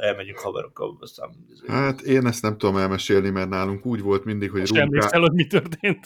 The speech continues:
Speaker 2: hogy, hogy nálunk mindig úgy volt, hogy rum kávé, rum rum kávé, és ebből volt egy négy-öt kör egy este. Tehát gondolhatjátok, hogy hogy néztem ki
Speaker 3: Amire
Speaker 2: reggel.
Speaker 3: emlékszel, igen.
Speaker 2: Hát, nem mindig.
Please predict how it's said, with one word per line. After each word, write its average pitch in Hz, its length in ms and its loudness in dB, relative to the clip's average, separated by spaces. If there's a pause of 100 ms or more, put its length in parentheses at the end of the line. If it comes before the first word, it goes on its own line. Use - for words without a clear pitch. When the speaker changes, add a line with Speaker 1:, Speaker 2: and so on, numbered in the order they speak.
(180)
Speaker 2:
hogy, 110 340 0
hogy 107 380 -2
nálunk 113 260 0
mindig 123 220 2
úgy 117 120 2
volt, 107 200 2
hogy 101 120 2
rum 117 240 4
kávé, 101 380 4
rum 107 260 2
rum 101 220 -2
kávé, 110 420 2 (140)
és 107 160 -4
ebből 101 260 4
volt 98 240 2
egy 98 100 0
négy-öt 95 460 -2
kör 85 340 0
egy 80 200 -4
este. 95 500 -4 (680)
Tehát 87 160 2
gondolhatjátok, 92 600 6
hogy 85 120 -6
hogy 85 180 2
néztem 82 380 0
ki - 100 0
Speaker 3:
Amire - 180 6
Speaker 2:
reggel. 143 160 6
Speaker 3:
emlékszel, 107 480 -4
igen. 98 400 -10 (120)
Speaker 2:
Hát, 107 460 -2 (720)
nem 87 280 0
mindig. 78 420 -2